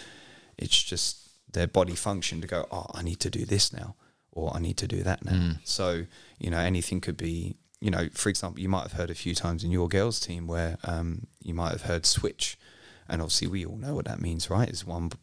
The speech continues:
Speaker 1: uh, getting the ball from one side of the field to the other. But that one simple word is not only for the player with the ball to understand where it needs to go, but all of a sudden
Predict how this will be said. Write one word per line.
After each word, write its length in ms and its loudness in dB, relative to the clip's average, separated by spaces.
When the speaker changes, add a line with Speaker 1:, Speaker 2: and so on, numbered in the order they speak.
Speaker 1:
uh, 120 -2
getting 200 -2
the 60 0
ball 180 2
from 160 -4
one 120 2
side 180 2
of 60 -8
the 40 -8
field 300 -6
to 80 -10
the 100 2
other. 220 -2
But 160 -2
that 160 -2
one 180 -2
simple 400 -4
word 400 0
is 180 2
not 200 2
only 240 -2
for 160 -8
the 80 -8
player 320 0
with 220 -6
the 60 -4
ball 300 0
to 100 0
understand 480 0
where 100 -6
it 100 -10
needs 220 -4
to 60 -6
go, 300 4
but 300 -4
all 160 0
of 60 -6
a 40 -6
sudden 420 -2